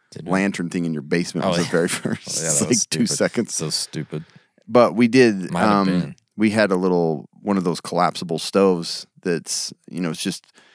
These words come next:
Speaker 2: uh, four pieces of steel, and you just snap it together into a square.
Speaker 1: Yeah.
Speaker 2: And you can just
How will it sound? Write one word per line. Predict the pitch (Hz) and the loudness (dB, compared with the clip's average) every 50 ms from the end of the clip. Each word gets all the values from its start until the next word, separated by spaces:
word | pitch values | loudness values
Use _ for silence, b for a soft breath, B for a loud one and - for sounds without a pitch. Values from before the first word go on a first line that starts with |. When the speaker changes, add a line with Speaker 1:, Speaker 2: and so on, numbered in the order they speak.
| b b b b b - | b b b b b -6
Speaker 2:
uh, | - 85 80 69 73 | -4 -2 -2 -2 -4
four | 76 - - 110 107 101 - | -6 -4 0 2 2 2 2
pieces | - - 104 98 - - 90 78 | 0 -2 -2 -2 -2 -4 -4 -6
of | 85 82 - | -6 -6 -4
steel, | - - - - 101 95 90 90 87 87 | -4 -6 -2 0 0 2 2 2 2 2
and | 85 80 82 | 0 0 -2
you | 82 | -4
just | 71 76 82 - - - - | -4 -6 -8 -8 -10 -8 -8
snap | - - 95 92 82 71 - | -4 -2 0 0 0 -2 -4
it | 80 | -6
together | 78 - 87 82 80 80 78 82 | -4 -4 -2 -2 -2 0 -2 -2
into | 78 73 73 65 | -2 -2 -4 -6
a | |
square. | - - - - 98 92 82 80 78 80 82 82 87 - _ | -8 -10 -8 -4 -2 -2 -2 -2 -2 -4 -6 -8 -10 -6 _
Speaker 1:
Yeah. | 101 92 - | 0 0 0
Speaker 2:
And | 98 92 | 0 -2
you | 87 | -2
can | - 92 87 | -4 -4 -6
just | 85 82 73 - | -6 -6 -10 -12